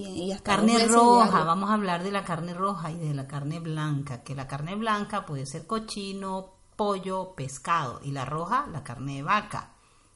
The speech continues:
Speaker 2: o
Speaker 1: Y
Speaker 2: ternera.
Speaker 1: ternera, o comen aquí también mucho.
Speaker 2: Aquí comen caballo.
Speaker 1: Sí, aquí comen muchos tipos de carne roja.
Speaker 2: Ay, no.
Speaker 1: <laughs> Porque comen ternera.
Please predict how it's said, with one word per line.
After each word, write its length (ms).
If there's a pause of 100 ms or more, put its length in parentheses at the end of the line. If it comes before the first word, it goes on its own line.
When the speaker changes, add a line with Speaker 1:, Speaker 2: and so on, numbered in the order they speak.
Speaker 2:
o 80
Speaker 1:
Y 80
Speaker 2:
ternera. 600 (220)
Speaker 1:
ternera, 880
o 80
comen 360
aquí 120
también 320
mucho. 800 (120)
Speaker 2:
Aquí 260
comen 280
caballo. 480 (400)
Speaker 1:
Sí, 280
aquí 220
comen 220
muchos 300
tipos 280
de 60
carne 300
roja. 320
Speaker 2:
Ay, 420 (460)
no. 300
Speaker 1:
<laughs> 40
Porque 300
comen 360
ternera. 720